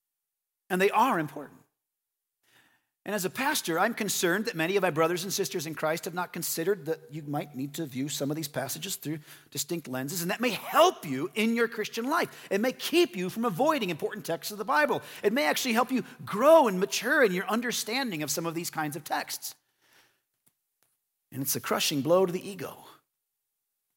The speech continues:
when we realize, "Oh, I was, sorry, wrong,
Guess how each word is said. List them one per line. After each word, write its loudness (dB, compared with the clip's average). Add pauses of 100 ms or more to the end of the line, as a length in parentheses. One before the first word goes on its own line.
(260)
when -10
we -4
realize, -2
"Oh, -10 (100)
I -16
was, -14 (640)
sorry, -12 (120)
wrong, -10